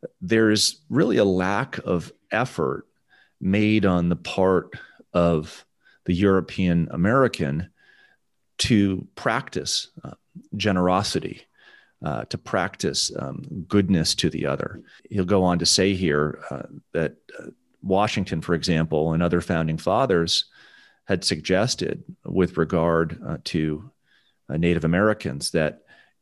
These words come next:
it is to our honor to treat them with goodness and even with generosity. And then Tocqueville comments, "But this noble and virtuous policy has not been followed." So, you know, one thing that I've always kind of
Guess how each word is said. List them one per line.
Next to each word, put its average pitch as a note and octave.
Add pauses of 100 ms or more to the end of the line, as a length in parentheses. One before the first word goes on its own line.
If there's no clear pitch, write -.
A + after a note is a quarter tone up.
(240)
it G#2
is F#2+
to G2
our F2
honor G#2
to -
treat -
them D#2+
with E2+
goodness F2
and E2+
even F2
with D#2+
generosity. D#2+ (480)
And E2+
then D#2+
Tocqueville D#2+
comments, E2+ (380)
"But E2+
this G2
noble G2+
and E2+
virtuous F2
policy F2 (460)
has E2+
not E2
been D#2
followed." F2 (460)
So, E2+
you E2
know, D#2
one G2
thing F#2+
that E2+
I've E2
always D#2+
kind D#2
of D2